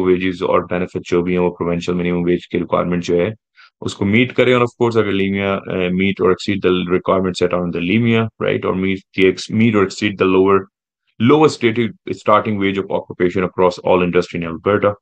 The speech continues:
ठीक है जी। अ, जो medium वेज है उसको, उसको exceed करना चाहिए। तो ये सारी रिक्वायरमेंट है जी। इसके अलावा जो इनएलिजिबल एम्प्लॉयर्स हैं, based on the job offer, the following individual are not eligible to apply for it or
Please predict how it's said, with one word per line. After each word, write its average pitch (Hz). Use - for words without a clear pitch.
ठीक 95
है 104
जी। 90
अ, 87
जो 90
medium 90
वेज 90
है 87
उसको, 90
उसको 87
exceed 104
करना 98
चाहिए। 98
तो 160
ये 143
सारी 156
रिक्वायरमेंट 135
है 143
जी। 139
इसके 139
अलावा 123
जो 117
इनएलिजिबल 113
एम्प्लॉयर्स 98
हैं, 90
based 92
on 92
the 90
job 90
offer, 95
the 90
following 92
individual 92
are 90
not 90
eligible 92
to 92
apply 90
for 90
it -
or 87